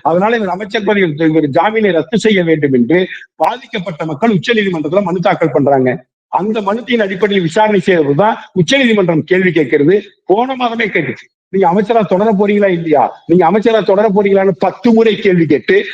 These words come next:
பத்து முறைக்கும் செந்தில் பாலாஜி வழ-, வழக்கறிஞர்கள் பதில் சொல்லாம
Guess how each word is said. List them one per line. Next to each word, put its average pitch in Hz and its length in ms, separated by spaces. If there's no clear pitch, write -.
பத்து 175 320
முறைக்கும் 226 520
செந்தில் 196 420
பாலாஜி 196 360
வழ-, 170 420
வழக்கறிஞர்கள் 180 640
பதில் 170 300
சொல்லாம 175 420